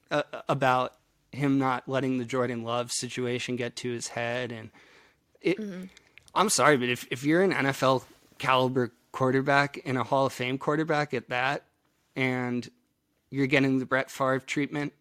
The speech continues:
Speaker 1: um, <laughs> you know, the, this, or I guess it's really the Aaron Rodgers treatment to Brett
Speaker 2: <laughs>
Speaker 1: Favre, you know, that, um, Aaron Rodgers was,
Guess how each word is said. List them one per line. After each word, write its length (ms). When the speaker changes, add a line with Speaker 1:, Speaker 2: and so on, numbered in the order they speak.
Speaker 1:
um, 400
<laughs> 20
you 220
know, 200
the, 300
this, 340
or 220
I 100
guess 220
it's 120
really 180
the 120
Aaron 220
Rodgers 500
treatment 480
to 200
Brett 220
Speaker 2:
<laughs> 20
Speaker 1:
Favre, 500
you 120
know, 200
that, 240
um, 360
Aaron 200
Rodgers 560
was, 300